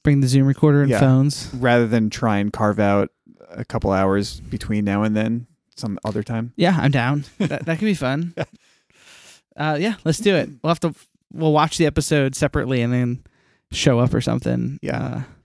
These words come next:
Speaker 2: Should be a cool show. Uh, my friends Joystick, ska core band from New Orleans, are gonna be in town.
Speaker 1: Oh, is there a, why don't I share this on the, uh, Adventure Guys podcasts?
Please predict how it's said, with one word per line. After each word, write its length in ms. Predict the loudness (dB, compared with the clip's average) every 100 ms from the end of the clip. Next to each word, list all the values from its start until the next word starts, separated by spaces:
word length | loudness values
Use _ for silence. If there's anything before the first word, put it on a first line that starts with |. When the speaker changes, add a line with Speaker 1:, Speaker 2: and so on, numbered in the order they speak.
| _ _ _ -12
Speaker 2:
Should 160 | 0
be 120 | 2
a 20 | 4
cool 180 | 2
show. 340 | 2 4 4 4
Uh, 540 | 2 2 4 2 2 -2 _ _ _ -2
my 160 | 0
friends 400 | 2 2 2 0
Joystick, 800 | 0 4 6 4 2 2 0 -6 -14
ska 300 | -4 -2 0
core 220 | 2 2
band 320 | 2 0 -2
from 260 | -4 -2 0
New 120 | 2
Orleans, 460 | 4 2 0 -2 -2
are 60 |
gonna 140 | -2 0
be 140 | 0
in 100 | 0
town. 380 | 0 0 0 -4 _ _ _ _ _ _
Speaker 1:
Oh, 140 | -2 -2
is 120 | -2
there 180 | -2 -2
a, 160 | -4 -8 _ _ _ _ -12
why 120 | -8
don't 80 | -6
I 120 | -4
share 380 | -6 -6 -6 -4
this 340 | -6 -8 -10 -10
on 240 | -8 -6
the, 220 | -6 -8
uh, 280 | -8 -10 -10 -12 -10
Adventure 340 | -8 -6 -6
Guys 220 | -8 -8
podcasts? 800 | -8 -10 -8 -10 -12 -14 -18 -20